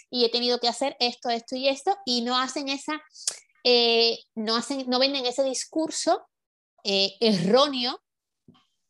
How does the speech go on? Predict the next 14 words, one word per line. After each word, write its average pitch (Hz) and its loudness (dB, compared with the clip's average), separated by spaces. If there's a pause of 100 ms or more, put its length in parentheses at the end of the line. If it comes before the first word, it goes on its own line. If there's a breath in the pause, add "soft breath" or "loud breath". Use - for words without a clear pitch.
(160)
falso 247 0 (520)
y 220 -10
desmotivador 214 -2 (400 loud breath)
que 226 0
venden 202 -2 (500)
otras 269 0
personas. 185 0
Entonces, 220 -2
eso 240 2
es 262 -4
importante, 220 2
que 202 0
te 196 -2
cuestiones 247 -2